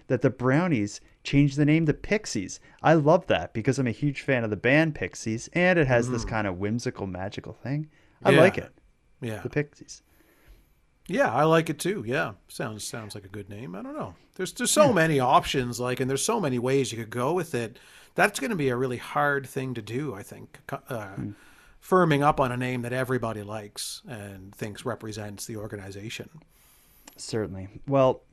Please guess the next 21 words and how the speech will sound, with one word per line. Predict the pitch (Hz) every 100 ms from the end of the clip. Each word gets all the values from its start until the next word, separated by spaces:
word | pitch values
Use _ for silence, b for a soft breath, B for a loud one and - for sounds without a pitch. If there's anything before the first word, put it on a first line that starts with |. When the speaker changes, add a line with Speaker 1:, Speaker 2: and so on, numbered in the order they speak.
| _ B B B B -
Speaker 1:
talking | - 202 240 208
about, | 165 147 - _ _ _ _ _ B B 143 127 127
we're | 156
gonna | 165
use | 147 139
this | 139 127
as | 123 110
a |
segue | - 113 101 101 98
to | -
the | 95
next | 95 -
story. | 92 95 92 95 - b b b b
The | 117 120
idea | 123 117 156
of | 156
finding | - 135 135 127
something | - 135 143 175 156
everyone | 117 123 131 120
agrees | 107 98 104 110 113 -
with, | 117 110 - -